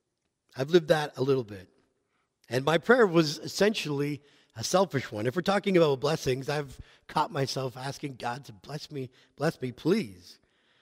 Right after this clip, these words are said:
It's the kind of a, a cry of a, a self-interest child makes, uh, when they want something. Uh, James four three lays it out pretty clear for us when it says, "When you ask, you do not receive, because you ask with wrong motives,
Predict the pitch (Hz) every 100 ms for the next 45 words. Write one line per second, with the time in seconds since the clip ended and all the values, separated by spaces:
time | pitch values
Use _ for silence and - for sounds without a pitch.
0 | _ _ - - 143 165 185 196 170 151
1 | 143 139 120 - 170 165 175 143 143 127
2 | - 185 180 185 170 - - 170 160 135
3 | 113 117 - - _ _ _ _ _ _
4 | _ _ 113 117 123 147 147 147 180 -
5 | 107 - 92 90 _ _ _ _ _ _
6 | 113 117 113 165 190 - 185 185 180 202
7 | 180 175 185 185 190 - 185 170 - 208
8 | 208 - 151 143 - 147 139 147 127 180
9 | 226 226 - 143 156 - - 120 147 160
10 | 147 117 120 - 98 85 95 _ _ _
11 | _ _ _ _ _ - 120 147 120 135
12 | 127 135 - 151 - 120 117 120 98 98
13 | 87 82 -